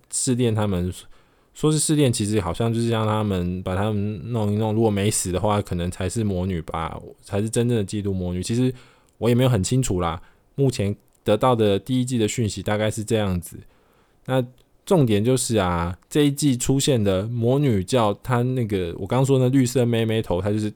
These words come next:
怠惰大罪司教，啊，名字叫做贝特鲁吉乌斯罗曼尼康蒂，我名字真的有够长，而且她真的让人觉得很讨厌哦。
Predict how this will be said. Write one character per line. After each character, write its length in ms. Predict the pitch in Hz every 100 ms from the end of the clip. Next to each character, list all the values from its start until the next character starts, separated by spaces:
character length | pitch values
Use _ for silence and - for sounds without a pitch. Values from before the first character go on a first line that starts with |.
| -
怠 260 | 147 113
惰 260 | 113 139 110
大 300 | 107 139 107
罪 260 | 101 117 104
司 240 | - 110
教， 300 | 104 113 92 - _ _ _ _ _
啊， 40 | 92
名 200 | 98 104
字 340 | 101 95 85 - _ _ _ _ _
叫 140 | - 85
做 100 | 90
贝 300 | - 139 117
特 160 | 143
鲁 180 | 117 95
吉 240 | 87 104 113
乌 180 | 120
斯 360 | 117 - 117 120 120 _ _
罗 220 | - 104 113
曼 280 | 131 117
尼 160 | 98 98
康 320 | 95 110 117
蒂， 240 | 120 110 95 _ _
我 100 | -
名 180 | 85 98
字 80 | 101
真 140 | 98
的 60 | 110
有 100 | 90
够 220 | 82 107
长， 260 | 98 80 92 - _ _ _ _
而 100 | -
且 140 | 120 104
她 400 | - 120 120 123 123 - _ - - - - -
真 140 | 131
的 100 | 139
让 180 | 147 143
人 80 | 107
觉 120 | 107
得 40 |
很 220 | 117 98 120
讨 260 | - 82
厌 220 | 104 104
哦。 140 | 92